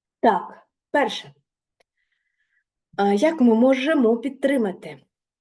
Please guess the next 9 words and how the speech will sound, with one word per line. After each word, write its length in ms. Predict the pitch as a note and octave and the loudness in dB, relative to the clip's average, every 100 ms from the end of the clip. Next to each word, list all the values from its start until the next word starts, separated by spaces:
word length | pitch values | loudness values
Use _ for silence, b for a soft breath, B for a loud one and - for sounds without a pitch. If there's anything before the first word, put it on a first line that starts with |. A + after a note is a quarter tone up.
| _ | _
Вербалізація 960 | E3 G#3+ D4 C4+ C#4 A3+ A3 B3 - A3 | -6 -4 -4 -4 -4 -4 -4 -6 -10 -8
власних 380 | F#3+ F#3+ G3 - | -8 -8 -12 -16
почуттів. 640 | F3+ E3+ F3 - D3 _ _ _ _ _ - | -16 -16 -16 -18 -18 _ _ _ _ _ -6
От 280 | G3 G3+ - _ | -4 -4 -12 _
прям 320 | - A3 G#3+ G#3 | 0 0 0 0
класно 420 | A#3 G#3+ G#3 F3+ | 0 0 -2 -8
працює, 440 | F3 E3 - D#3+ | -10 -12 -8 -6
дійсно. 540 | E3+ G#3 G#3 F#3+ E3 - - | 0 2 2 -2 -14 -14 -6
Наприклад, 600 | F#3 F#3+ B3 - F3 _ | -4 0 -2 -4 -14 _